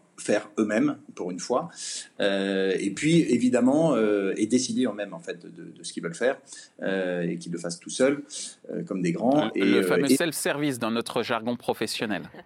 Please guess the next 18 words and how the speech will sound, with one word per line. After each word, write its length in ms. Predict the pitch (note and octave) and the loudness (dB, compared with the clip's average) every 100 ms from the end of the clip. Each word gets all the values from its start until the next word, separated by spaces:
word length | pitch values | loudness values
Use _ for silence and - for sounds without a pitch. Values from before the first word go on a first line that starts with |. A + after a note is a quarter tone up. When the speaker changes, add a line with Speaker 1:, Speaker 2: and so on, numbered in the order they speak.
| - - | -8 2
Speaker 1:
Ouais, 380 | B2+ C#3 C#3+ | 4 6 4
voilà, 280 | C#3 C3 A#2 | 4 2 2
c'est 120 | G#2+ G#2 | 2 2
Speaker 2:
Ah, 120 | B2 | 2
Speaker 1:
un, 40 | |
Speaker 2:
non, 80 | B2+ | 2
Speaker 1:
un 40 | B2+ | 2
Speaker 2:
mais 100 | C#3+ | 2
Speaker 1:
côté 60 | |
Speaker 2:
je, 100 | C#3 | 2
Speaker 1:
self-service. 420 | C3+ D3 - - | 2 2 4 4
Speaker 2:
je 60 | E3 | 4
veux 140 | - | 4
pas 120 | D3 D3 | 2 2
vexer 540 | B2 C#3 - - D#3 | 2 0 -2 0 2
nos, 260 | D3 B2 A#2 | 2 2 2
nos, 300 | A2+ A2 G2+ - - - | 2 2 -2 -6 -14 -4
nos, 640 | A#2 B2 A2+ G#2+ G#2 F#2+ | -2 0 0 0 0 -2